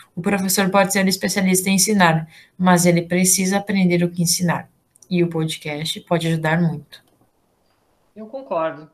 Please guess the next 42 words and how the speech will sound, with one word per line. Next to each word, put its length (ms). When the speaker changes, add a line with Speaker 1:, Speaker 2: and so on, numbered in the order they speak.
Speaker 2:
Ah, 320
o 80
podcast 580
é, 300
é 60
uma 100
opção 300
pra 100
ser 140
levada 680
em, 220
ah, 260
em 80
sala 260
de 120
aula 180
mesmo. 340
Eu, 200
eu 80
acredito 340
que 60
ao 100
passar 280
pros 180
alunos, 400
o 40
professor 420
deva 380
dividir 420
o 20
episódio, 560
né, 160
de 80
acordo 220
com 60
as 100
partes 220
mais 120
relevantes, 680
pra 100
ter 100
uma, 360